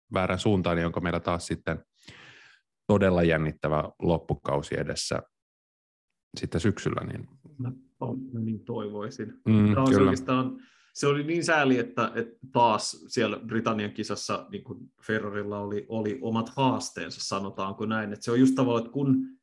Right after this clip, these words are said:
Speaker 2: noit vastoinkäymisiä tulee, niin silloin pitää olla täydellisessä asemassa hyödyntämään se. Ja Verstappenhan on sillä tavalla ollut, että, ää, kun on tullut Imolassa, Miamissa, Espanjassa, ää, Azerbaidžanissa ja Kanadassa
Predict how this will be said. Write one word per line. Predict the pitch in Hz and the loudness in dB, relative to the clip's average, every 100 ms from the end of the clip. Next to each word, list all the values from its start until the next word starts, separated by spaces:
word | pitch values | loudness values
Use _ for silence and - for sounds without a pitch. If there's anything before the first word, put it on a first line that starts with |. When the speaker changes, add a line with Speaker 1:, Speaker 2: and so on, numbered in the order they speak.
| - | -8
Speaker 2:
noit | 117 117 | -4 -2
vastoinkäymisiä | 113 131 131 120 110 104 104 104 101 | 0 -2 0 -2 -2 -2 -4 -4 -4
tulee, | - 123 117 101 92 90 90 _ _ _ _ _ _ | -2 -2 0 0 -2 -4 -10 _ _ _ _ _ _
niin | 113 107 | 0 2
silloin | 120 113 110 | 4 4 2
pitää | 113 113 110 | 0 2 2
olla | 107 110 - | 2 -2 0
täydellisessä | 120 113 107 98 101 107 | 0 2 -2 -6 -6 -4
asemassa | 104 107 101 - | 0 -2 -2 -4
hyödyntämään | 110 135 113 101 104 101 98 | 4 6 6 0 -6 -6 -6
se. | 104 | -4
Ja | 107 104 - | -2 -2 -2
Verstappenhan | 113 113 123 117 117 104 104 | -2 0 -2 0 -2 -4 -4
on | 101 | -4
sillä | 107 104 | -4 -4
tavalla | 101 104 101 107 | 0 0 0 0
ollut, | 107 98 | -2 -4
että, | 90 - _ _ _ _ _ _ - | -6 -10 _ _ _ _ _ _ -8
ää, | 107 104 107 | -2 0 0
kun | - 113 | -2 -2
on | 107 | 0
tullut | 107 107 110 - - - | -2 -2 -2 -4 -10 0
Imolassa, | 131 123 110 110 - 110 | 6 8 8 2 0 0
Miamissa, | 113 110 104 101 - - 101 - _ _ _ - | 2 2 0 -4 -6 -6 -6 -6 _ _ _ -4
Espanjassa, | 120 120 - 107 101 110 - 101 | -2 -2 -2 -4 -4 -6 -4 -4
ää, | 85 - - 85 | -4 -4 -8 -4
Azerbaidžanissa | 110 117 110 104 95 101 101 101 | -2 0 0 -2 -6 -6 -4 -4
ja | |
Kanadassa | 117 110 101 98 - - 101 | 0 0 0 -4 -6 -6 -6